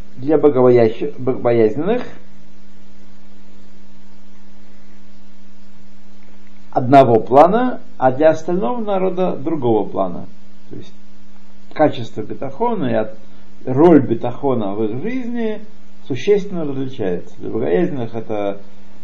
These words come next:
так сказать, палочка-выручалочка, спасает от всего, а для простого народа нет. Да, это слова Рабейну Йоны из комментария на Мишлей. И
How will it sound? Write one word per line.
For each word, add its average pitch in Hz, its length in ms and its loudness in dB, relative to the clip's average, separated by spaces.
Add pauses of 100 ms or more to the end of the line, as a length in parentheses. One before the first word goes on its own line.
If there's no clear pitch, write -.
так 190 160 -4
сказать, - 340 -4 (300)
палочка-выручалочка, 113 1500 0 (340)
спасает 117 460 -4
от 107 100 -6
всего, 160 540 -2
а 156 60 -2
для 151 120 -4
простого 294 480 -2
народа 254 340 -2
нет. 190 220 -4 (2750)
Да, - 200 -6
это - 340 0
слова 151 680 2
Рабейну 123 380 0
Йоны 175 340 0
из 151 100 -4
комментария 139 440 4
на 127 120 2
Мишлей. 123 460 -4 (2750)
И 190 680 4